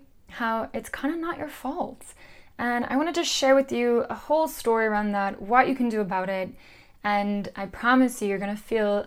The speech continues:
so much better around your relationship with money by the time you finish listening to this episode. But before we delve into that, can I ask you a favor, please?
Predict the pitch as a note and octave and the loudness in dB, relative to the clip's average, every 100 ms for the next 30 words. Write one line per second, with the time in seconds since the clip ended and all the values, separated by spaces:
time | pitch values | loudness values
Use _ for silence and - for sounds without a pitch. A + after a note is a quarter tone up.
0 | - - - B3 B3+ C4+ C4 - G3+ G#3 | -8 -18 -2 4 8 8 8 2 2 4
1 | C#4+ E4 - - - A#3+ A3 G#3 G#3 G3+ | 2 0 -12 -20 -10 -4 -2 0 0 4
2 | A#3+ A#3+ G#3 G3+ G#3 G#3+ G3 G3 F#3+ F#3 | 4 6 0 -2 -6 -6 -6 -6 -6 -4
3 | F#3 F#3 - G3+ G3 G3 - G3+ F3+ - | -4 -6 -6 -4 -4 -8 -8 -10 -6 -6
4 | G3+ G3 F#3+ F3+ F#3+ F#3 G3 F3+ F#3 F3+ | -4 -4 -8 -8 -10 -10 -12 -10 -12 -12
5 | F3+ - - - - - - - _ _ | -12 -12 -12 -14 -18 -20 -20 -20 _ _
6 | A3 G3+ - - G#3+ A#3 - B3+ C#4 C4+ | 2 2 -2 -4 -2 -2 -2 4 6 6
7 | B3+ G#3 G3 F#3+ F#3+ F3+ F3+ F#3 F3+ - | 4 0 0 0 -6 -8 -8 -8 -10 -16
8 | - - - - B3 A#3 - B3 C#4 - | -20 -20 -20 -6 -6 -2 0 2 0 -2
9 | C4+ C4+ C4+ - A3+ A#3 - G3+ F#3 F#3 | 0 2 0 -2 -4 -2 -2 -2 0 -2
10 | F#3 F#3 - - F#3+ F#3 A#3 | -2 -6 -14 -10 -6 -6 -8